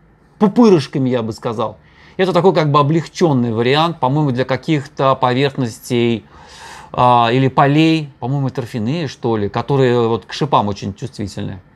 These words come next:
Ну, а ему играть, что это было на вес, что они стоили три доллара. Я так из серии, «Пусть будут лишние», потому что клицы мы по-, помним, когда он играл, причем он в любительской в лиге играл, не профессион-, не,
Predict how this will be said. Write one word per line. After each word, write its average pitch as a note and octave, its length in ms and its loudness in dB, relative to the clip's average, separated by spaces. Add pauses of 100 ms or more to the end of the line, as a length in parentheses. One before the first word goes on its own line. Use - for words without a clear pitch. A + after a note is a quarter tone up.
(400)
Ну, A3 440 4
а D3 120 2
ему F3+ 320 0
играть, D3+ 340 0
что - 120 -6
это A#2+ 120 -6
было C3+ 220 0
на C#3 160 0
вес, E3 320 0 (600)
что B2 120 -4
они A2 120 -4
стоили A2+ 280 -2
три A#2+ 180 -2
доллара. B2 500 2 (200)
Я B2+ 100 -2
так B2+ 200 -6
из B2+ 100 -6
серии, C#3+ 200 0
«Пусть C3 240 -2
будут A#2+ 320 -4
лишние», C3+ 340 -2
потому A2 320 -4
что G#2+ 260 -4 (460)
клицы F3 440 2
мы D#3 140 2
по-, C#3+ 140 2
помним, E3 360 2
когда D3+ 220 2
он D3 220 0
играл, D3 400 2 (120)
причем F3 220 0
он F3 80 2
в F3+ 40 2
любительской E3 580 2
в D#3 60 0
лиге E3 240 2
играл, D#3+ 260 2
не C#3+ 120 -2
профессион-, D3+ 460 -4
не, D#3 180 0